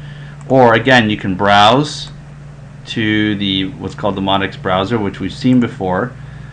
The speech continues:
So I've got, uh, a video right here called Dunk Tank. There's lots of other options here, uh, that you can do. We won't get into all of those, but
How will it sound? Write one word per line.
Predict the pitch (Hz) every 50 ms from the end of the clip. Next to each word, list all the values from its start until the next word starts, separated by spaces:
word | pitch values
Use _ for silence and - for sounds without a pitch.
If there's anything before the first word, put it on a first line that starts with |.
| - -
So | - 117 110
I've | 117 131 143 127
got, | 123 127 117 117 117 113 - -
uh, | - 98 98 95 95 95 95 - 92
a | 92
video | 95 104 107 110 110 107
right | 104 101 101 104
here | 107 107 104 101
called | - - 90 87 85 -
Dunk | 104 104 117 120 -
Tank. | - 120 120 139 147 - - - - - - - - - - - - - - - - - - - - - - - - - - - -
There's | 117 113 104 104
lots | 113 117 120 123 123 120 117 -
of | 113 101 107
other | 107 107 110 107 101
options | 98 98 98 - - - 101 92 90 -
here, | 110 104 101 95 92 - - - - - - - - - - - - -
uh, | 92 92 92 92 92 92 92
that | 92 101 98
you | 98 104 101
can | 95 - 95
do. | 92 104 98 98
We | 101 101
won't | 101 107 107 104
get | 117 104
into | 101 98 95 98
all | 87 - 98 98 101 101 92
of | 90
those, | 87 90 90 90 87 90 - -
but | - - 92 90 -